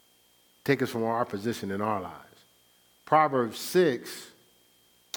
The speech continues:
um, was it five? How do you Proverbs six? It says, "Lust not after her." <laughs> Yeah, you know, you read through Proverbs five and six,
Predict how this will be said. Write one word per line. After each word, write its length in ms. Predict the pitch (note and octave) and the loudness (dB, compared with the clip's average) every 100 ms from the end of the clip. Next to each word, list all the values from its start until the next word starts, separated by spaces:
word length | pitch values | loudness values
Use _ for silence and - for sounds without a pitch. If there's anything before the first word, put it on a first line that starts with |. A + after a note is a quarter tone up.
| - | -6
um, 640 | A2 A2 G#2+ G#2 G2 F#2 F#2 _ _ _ _ _ _ _ _ _ _ _ _ _ _ | -2 -2 -2 -4 -8 -12 -18 _ _ _ _ _ _ _ _ _ _ _ _ _ _
was 140 | F#2+ E2+ | -20 -20
it 80 | D#2+ | -18
five? 460 | G2+ E2+ D2+ D2 - _ _ _ _ _ _ _ _ _ _ _ _ _ | -14 -14 -14 -18 -20 _ _ _ _ _ _ _ _ _ _ _ _ _
How 60 | C3+ | -14
do 60 | G#2 | -14
you 80 | |
Proverbs 380 | F2 G2 E2 E2 | -12 -12 -12 -16
six? 260 | - F#2+ F2+ | -14 -16 -16
It 40 | |
says, 200 | - F#2 - - | -16 -16 -18 -10
"Lust 320 | G2+ A#2 - | -2 -2 -2
not 200 | B2+ A2+ | -2 -2
after 320 | A2 A2+ A#2+ | -4 -6 -8
her." 180 | A2 A#2+ - | -8 -10 -14
<laughs> 60 | _ - - - - - - - - - - - _ - | _ -20 -18 -14 -14 -14 -20 -18 -18 -18 -20 -20 _ -6
Yeah, 180 | A#2 F#2+ - - _ A2 F#2+ - - - | -6 -6 -10 -20 _ -10 -10 -14 -10 0
you 140 | A2 | 2
know, 240 | G#2+ G2 - - A2 | 2 -2 -10 -12 -6
you 1160 | G2+ G2+ G2+ A#2+ - - _ _ _ _ A2+ | -6 -6 -10 -18 -18 -20 _ _ _ _ -2
read 180 | B2 B2 | 0 0
through 120 | G#2+ | -2
Proverbs 380 | - A2+ G#2 G2+ | 2 2 2 -2
five 400 | A2 G#2 G2+ G2 | 0 0 0 -2
and 120 | F#2 | -8
six, 240 | - G2+ | -8 -8